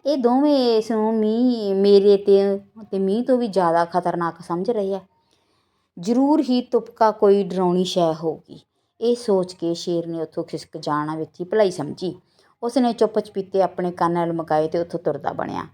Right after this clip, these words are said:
ਜਿਉਂ ਹੀ ਸ਼ੇਰ ਕੋਠੜੀ ਵਿੱਚੋਂ ਬਾਹਰ ਨਿਕਲਿਆ ਤਾਂ ਮਾਈ ਨੇ ਫਟਾਫਟ ਮੰਜੀ ਤੋਂ ਉੱਠ ਦਰਵਾਜ਼ੇ ਦੀ ਕੁੰਡੀ ਚੰਗੀ ਤਰ੍ਹਾਂ ਬੰਦ ਕਰ ਦਿੱਤੀ ਤੇ ਫਿਰ ਆਪਣੇ ਘਰ ਵਾਲੇ ਨੂੰ ਸਾਰੀ ਗੱਲ ਸੁਣਾਈ। ਉਸ ਦੀ ਇਸ ਸਿਆਣਪ ਭਰੀ ਚਾਲ ਨਾਲ ਸ਼ੇਰ ਦੇ ਭੱਜ ਜਾਣ ਦੇ ਉਹ ਬੜਾ ਖੁਸ਼ ਹੋਇਆ।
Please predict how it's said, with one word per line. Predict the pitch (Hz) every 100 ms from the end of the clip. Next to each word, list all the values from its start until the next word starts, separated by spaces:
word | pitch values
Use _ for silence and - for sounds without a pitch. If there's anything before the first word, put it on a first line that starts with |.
| _ _ _ _
ਜਿਉਂ | 175 220
ਹੀ | 240
ਸ਼ੇਰ | 254 247 214
ਕੋਠੜੀ | 214 208 196 196
ਵਿੱਚੋਂ | 190 190
ਬਾਹਰ | 170 165 185
ਨਿਕਲਿਆ | 196 175 180
ਤਾਂ | 190 190
ਮਾਈ | 180 170 175
ਨੇ | 170
ਫਟਾਫਟ | 170 160 165 165 170
ਮੰਜੀ | 165 160 160
ਤੋਂ | 165
ਉੱਠ | - 170
ਦਰਵਾਜ਼ੇ | 165 165 151 151
ਦੀ | 147
ਕੁੰਡੀ | 156 170 156 175 196 - _
ਚੰਗੀ | 190 175 170
ਤਰ੍ਹਾਂ | 156
ਬੰਦ | 151 147
ਕਰ | 151 156
ਦਿੱਤੀ | 156 156 -
ਤੇ | 165
ਫਿਰ | 165 165
ਆਪਣੇ | 160 147 160
ਘਰ | 160 190 190
ਵਾਲੇ | 160
ਨੂੰ | 151
ਸਾਰੀ | 175 175 160 190
ਗੱਲ | 156
ਸੁਣਾਈ। | - 151 139 - _ _ _
ਉਸ | 240 262
ਦੀ | 254 240
ਇਸ | 240
ਸਿਆਣਪ | 226 226 196 190 190
ਭਰੀ | 190 214
ਚਾਲ | 202 180 165
ਨਾਲ | 170 170
ਸ਼ੇਰ | 175 180 170 165
ਦੇ | 170
ਭੱਜ | 190 180
ਜਾਣ | 160 156 151
ਦੇ | 151 147 143 _ _ _ _
ਉਹ | 202
ਬੜਾ | 185 160
ਖੁਸ਼ | 151 - 156 -
ਹੋਇਆ। | 143 -